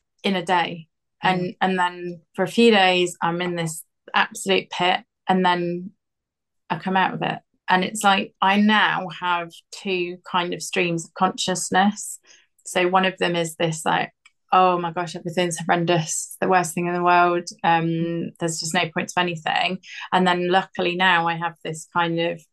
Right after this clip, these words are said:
Speaker 1: like, um, a voiceover going, "You know, this is temporary. This is, um, you know, your hormones. Just hang on in there and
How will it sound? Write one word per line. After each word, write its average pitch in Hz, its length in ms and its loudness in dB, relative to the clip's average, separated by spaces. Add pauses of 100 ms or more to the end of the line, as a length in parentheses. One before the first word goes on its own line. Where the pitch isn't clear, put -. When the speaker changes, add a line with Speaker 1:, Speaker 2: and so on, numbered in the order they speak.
(400)
Speaker 1:
like, 170 260 -2
um, 165 500 2 (140)
a 165 40 -2
voiceover 170 920 2
going, 165 460 0 (560)
"You 190 160 2
know, 180 160 2
this 165 220 -8
is - 40 -18
temporary. 170 760 -2
This 160 220 -2
is, 165 460 -4
um, 160 580 2 (300)
you 170 180 0
know, 165 60 2
your 165 220 0
hormones. 160 720 0 (560)
Just - 560 -4
hang 180 240 2
on 165 180 4
in 165 160 4
there 165 520 2 (420)
and 165 400 -2